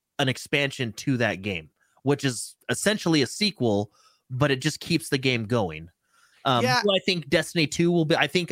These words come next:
Speaker 1: I think eventually Destiny two, because of, you know, when and how it was developed, will eventually have to become Destiny three. But I think, I think a lot of game developers like Epic are looking to that, because it's, it's
Speaker 2: Yeah.
Speaker 1: probably much more cost effective for them.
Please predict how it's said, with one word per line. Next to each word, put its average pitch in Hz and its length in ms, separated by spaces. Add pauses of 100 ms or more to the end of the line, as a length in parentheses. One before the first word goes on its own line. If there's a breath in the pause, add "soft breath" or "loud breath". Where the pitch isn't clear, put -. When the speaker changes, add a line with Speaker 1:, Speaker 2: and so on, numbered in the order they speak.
Speaker 1:
I 147 120
think 160 200
eventually 143 460
Destiny 127 420
two, 131 300
because 120 320
of, 104 140 (840 soft breath)
you 135 180
know, 117 80
when 135 260
and 127 120
how 135 260
it 117 40
was 117 180
developed, 127 420
will 120 120
eventually 156 440
have 123 180
to 120 60
become 117 320
Destiny 110 460
three. 110 300
But 123 140
I 127 60
think, 202 400 (680 soft breath)
I 131 80
think 247 220
a 196 60
lot 165 220
of 156 80
game 160 220
developers 139 600
like 147 300
Epic 135 300 (100)
are 131 140
looking 131 600 (580)
to 202 220
that, 90 260
because 143 280
it's, 156 200
it's 156 160
Speaker 2:
Yeah. 107 60
Speaker 1:
probably 220 420
much 156 300
more 165 140
cost 180 340
effective 147 460
for 131 160
them. 131 340